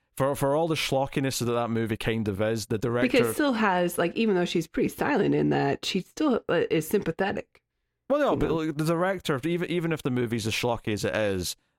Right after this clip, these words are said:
Speaker 1: that director still wanted to do the best he could with it. It feels that way when
Speaker 2: Yeah.
Speaker 1: you watch it.
Speaker 2: Yeah,
Speaker 1: He's, he's try-,
Speaker 2: definitely.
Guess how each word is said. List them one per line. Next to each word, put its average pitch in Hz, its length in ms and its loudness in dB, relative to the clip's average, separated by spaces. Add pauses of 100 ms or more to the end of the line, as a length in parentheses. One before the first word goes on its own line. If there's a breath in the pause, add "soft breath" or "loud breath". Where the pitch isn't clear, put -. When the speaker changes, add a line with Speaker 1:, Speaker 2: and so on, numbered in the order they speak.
Speaker 1:
that 131 180 -2
director 113 380 -2
still 113 220 -2
wanted 107 220 -2
to 113 80 -4
do 107 100 -2
the 98 100 0
best 104 280 -2
he 101 80 -4
could 107 260 -6
with 85 140 -4
it. 78 160 -2
It 104 100 -2
feels 131 280 -2
that 110 180 0
way 104 120 0
when 95 100 0
Speaker 2:
Yeah. 90 80 -2
Speaker 1:
you 90 100 -2
watch 98 260 -4
it. 214 60 6
Speaker 2:
Yeah, 170 60 4
Speaker 1:
He's, - 180 -4
he's 131 100 -2 (100)
try-, 147 120 0
Speaker 2:
definitely. - 180 -8